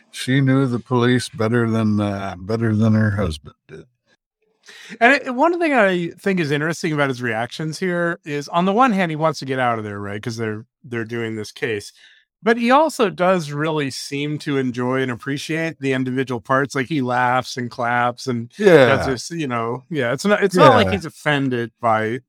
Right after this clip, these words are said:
Speaker 2: by any of this.
Speaker 1: Yeah, he's not, he's not real antsy and annoyed and all that. He's just, uh, you know, if under other circumstances, he'd like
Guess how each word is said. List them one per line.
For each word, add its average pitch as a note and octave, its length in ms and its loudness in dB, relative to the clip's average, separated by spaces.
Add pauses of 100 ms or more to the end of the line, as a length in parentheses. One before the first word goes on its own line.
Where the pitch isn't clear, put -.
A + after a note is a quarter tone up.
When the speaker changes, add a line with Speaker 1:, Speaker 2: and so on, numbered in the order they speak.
Speaker 2:
by A2 180 0
any A2 200 -8
of G#2+ 100 -10
this. G#2 280 -14 (540)
Speaker 1:
Yeah, A#2+ 440 6
he's B2+ 240 4
not, C#3 380 6
he's C#3 300 0
not C3 280 6 (240)
real C3+ 360 6
antsy A#2 540 2
and G#2+ 100 2
annoyed G#2 540 2
and G2 140 -2
all F#2+ 260 0
that. F#2 300 0
He's G2+ 280 0
just, F#2 360 -4
uh, F#2 280 2 (160)
you F2+ 100 -6
know, F2 80 -4
if F#2 140 -10
under G2 340 0
other G#2 220 0
circumstances, G2+ 1000 -2
he'd F#2+ 260 -2 (280)
like G#2+ 200 -2